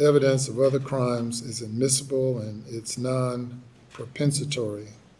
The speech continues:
as it does not suggest to the jury that the defendant has a tendency to commit murder. I specifically find that these other crimes will not lure the jury into declaring guilt on a different ground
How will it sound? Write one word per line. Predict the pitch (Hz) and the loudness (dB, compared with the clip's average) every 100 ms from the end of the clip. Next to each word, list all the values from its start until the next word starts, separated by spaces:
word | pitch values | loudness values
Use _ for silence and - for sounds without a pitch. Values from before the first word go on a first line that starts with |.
| _ _ _ _ _ | _ _ _ _ _
as | 120 117 | -10 -8
it | 110 | -2
does | 117 147 143 | 6 6 6
not | 127 123 120 | 4 2 0
suggest | - 113 110 151 160 - | -4 -6 10 12 12 8
to | |
the | 139 113 | 0 0
jury | 113 123 120 117 | 2 4 4 2
that | 117 117 | 0 -4
the | 117 | -4
defendant | 110 110 139 131 123 123 | -12 -8 -2 0 0 -2
has | - 110 | -8 -8
a | 107 | -8
tendency | - 151 143 127 117 - 113 110 - - - _ _ _ _ _ | -6 0 2 2 0 -2 -4 -8 -16 -20 -20 _ _ _ _ _
to | - 135 | -2 -2
commit | 127 113 117 117 - - - _ - | -2 0 2 2 -4 -18 -20 _ -6
murder. | 123 127 104 98 - - _ _ _ _ _ _ _ _ _ _ _ _ _ _ _ _ - | 2 2 2 -8 -16 -20 _ _ _ _ _ _ _ _ _ _ _ _ _ _ _ _ -14
I | 117 | -8
specifically | - - - 175 170 170 131 | -8 -2 2 4 4 4 2
find | 131 131 120 120 117 117 117 123 127 - - - - - - - | 2 0 0 0 -2 -6 -10 -10 -8 -8 -12 -12 -14 -16 -20 -16
that | 123 117 | -8 0
these | 147 151 | 4 8
other | 156 143 | 10 10
crimes | 135 156 151 143 135 | 6 4 6 8 6
will | 117 | 4
not | 120 135 123 127 | 4 4 4 0
lure | 123 147 170 165 160 | 2 6 8 10 10
the | 147 135 | 10 6
jury | 131 160 165 127 123 | 6 10 12 10 8
into | 123 123 127 120 117 117 | 4 0 0 2 2 -2
declaring | 117 117 147 143 127 117 | -6 0 6 8 8 4
guilt | 127 143 139 | 6 6 6
on | 123 123 | 0 -6
a | 113 | -4
different | 113 143 143 127 - 110 | 2 2 2 -6 -8 -4
ground | 127 127 123 113 104 110 | 0 2 0 -2 -6 -10